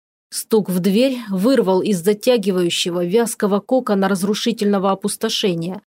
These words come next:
и заставил несколько раз моргнуть, чтобы прогнать холод, сковавший тело. «Повелитель, вам срочное послание из Роутвуда!» Афер протянул скрученный трубочкой крохотный лист пергамента,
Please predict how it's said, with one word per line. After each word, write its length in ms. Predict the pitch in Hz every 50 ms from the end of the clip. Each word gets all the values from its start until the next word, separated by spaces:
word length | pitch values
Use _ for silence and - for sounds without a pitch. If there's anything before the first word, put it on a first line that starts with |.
| _ _ _ _ _
и 120 | - 226 214
заставил 540 | 214 247 233 - - 277 285 269 285 277
несколько 500 | 254 233 254 240 247 - 262 240 - 254
раз 200 | 233 233 233 233
моргнуть, 520 | 233 247 269 277 226 269 254 247 220 196 -
чтобы 280 | - - 214 190 208
прогнать 460 | 202 - 214 202 202 202 214 214 208 -
холод, 480 | - - 254 233 202 180 170 - -
сковавший 680 | - - - 226 220 196 190 185 170 - - 220 220
тело. 460 | 208 - - 196 180 160 156 185 180 - _ _ _ _ _ _ _ _ _ _ _ _ _ _ _ _
«Повелитель, 760 | - 240 254 254 302 330 285 233 190 202 - - 190 160 - - -
вам 300 | 185 185 226 220 214 202
срочное 560 | - - 233 240 254 240 - - 240 240 240
послание 800 | 240 254 277 269 - - 302 285 254 196 180 180 185 185 190 226
из 120 | 208 202
Роутвуда!» 760 | 269 320 294 208 185 190 - 170 170 175 170 160 - - - - _ _ _ _ _ _ _ _ _ _ _ -
Афер 520 | 208 202 185 185 - - 233 254 269 262
протянул 540 | 240 - 202 208 208 - 226 220 240 262 254
скрученный 580 | - - - 262 277 277 - - 240 226 233 226
трубочкой 640 | 233 - 285 294 233 170 160 - - - 185 185 185
крохотный 540 | - - 277 269 - 269 247 - 247 240
лист 240 | 233 247 247 247 - -
пергамента, 760 | 269 254 247 233 247 214 175 175 175 170 - - 185 190